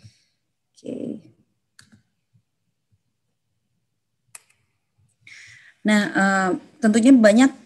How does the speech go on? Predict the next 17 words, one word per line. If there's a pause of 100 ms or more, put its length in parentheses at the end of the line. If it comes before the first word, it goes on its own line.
eh,
dari
kita
tahu
nih
kalau
misalnya, (280)
eh, (300)
saya
akan
memberikan
kuliah
dulu
sedikit
tentang
anatomi (320)
kulit